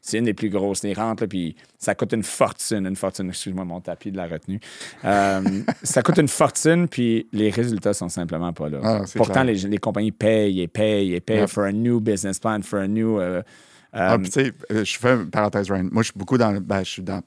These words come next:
Speaker 2: toutes les industries, mais à la base, je viens du milieu financier.
Speaker 1: Ouais.
Speaker 2: Et j'avais accès aux, aux planifications financières de toutes les banques puis des jardins, tu sais. Puis je te mettrais une à côté de l'autre, là.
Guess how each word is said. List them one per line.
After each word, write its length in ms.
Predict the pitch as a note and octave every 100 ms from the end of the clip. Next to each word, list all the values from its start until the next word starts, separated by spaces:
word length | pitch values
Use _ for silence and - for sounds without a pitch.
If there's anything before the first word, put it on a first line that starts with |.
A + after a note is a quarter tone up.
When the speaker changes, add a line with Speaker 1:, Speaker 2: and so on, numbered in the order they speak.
| _
Speaker 2:
toutes 160 | B2 G#2
les 100 | F#2+
industries, 400 | G2 - G#2+ D3+
mais 200 | B2+ A2+ -
à 200 | G2+ F#2+
la 100 | G2+
base, 240 | A2 B2
je 60 | G2+
viens 100 | G#2
du 100 | G2
milieu 200 | G2+ A2
financier. 440 | - G#2 F2+ G2 -
Speaker 1:
Ouais. 100 | A2 E2 - _ _ _
Speaker 2:
Et 140 | G#2 A2
j'avais 240 | G2 G2
accès 400 | G#2 F#2+ - B2+
aux, 340 | B2+ G2+ F#2+ F#2
aux 80 | F#2
planifications 560 | - A2+ A2 G#2 G2 A2+
financières 520 | A2+ F#2+ - A2+ A2
de 180 | F#2+ -
toutes 160 | - -
les 80 | G#2
banques 180 | G#2 A#2
puis 60 | G2
des 80 |
jardins, 300 | F#2+ F#2 F#2
tu 120 | F2+ -
sais. 40 | _ _ _ _ _ -
Puis 120 | G#2
je 140 | -
te 80 | -
mettrais 380 | A2 A#2+ A#2+ D3
une 120 | C#3+ C#3
à 80 |
côté 240 | A2 A2+ A2
de 80 | G2+
l'autre, 220 | A#2+
là. 60 | A#2